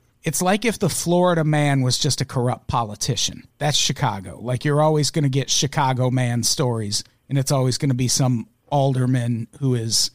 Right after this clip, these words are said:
forcing women to sleep with him to get their doggy daycare licenses confirmed. It's an actual story that happened on one of these episodes. Anyway, a woman had her car stolen in Chicago recently.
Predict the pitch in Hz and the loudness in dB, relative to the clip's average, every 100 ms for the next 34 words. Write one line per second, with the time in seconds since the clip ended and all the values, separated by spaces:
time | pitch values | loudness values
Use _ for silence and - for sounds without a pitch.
0 | _ - - 156 131 - 143 135 131 127 | _ -10 -2 0 2 0 2 2 2 0
1 | 113 - 147 135 139 113 127 117 113 120 | 0 0 0 0 -2 -4 -2 -2 -2 -4
2 | 123 - 139 123 117 110 139 127 135 131 | -4 -6 -4 -4 -4 -8 -16 -4 0 2
3 | 131 120 127 123 - 123 117 113 110 - | 0 0 0 -2 0 -2 -2 -2 -2 -2
4 | 117 117 107 - 120 - 123 110 104 - | -2 -2 -4 -2 -4 -2 -2 -2 -6 -12
5 | _ - 330 214 185 - 180 143 180 151 | _ -4 0 2 2 0 0 0 0 2
6 | 131 123 135 117 - 117 117 107 110 - | 2 0 -2 -2 -4 -4 -4 -4 -6 -6
7 | 131 113 110 110 101 - _ 131 - 104 | -4 -4 -4 -4 -4 -4 _ -8 -6 -4
8 | 117 98 - - - - - - - - | -4 -4 -10 -14 -20 -20 -20 -20 -6 0
9 | 381 208 143 131 143 - _ - 214 240 | 2 4 2 2 -2 -6 _ -4 0 2
10 | 247 208 - - 185 156 - 147 139 - | 2 -2 -4 -2 -2 0 0 0 0 0
11 | 135 127 120 117 - 139 117 117 113 104 | 0 0 0 -2 -2 -2 -2 -4 -4 -4
12 | - - - | -4 -6 -12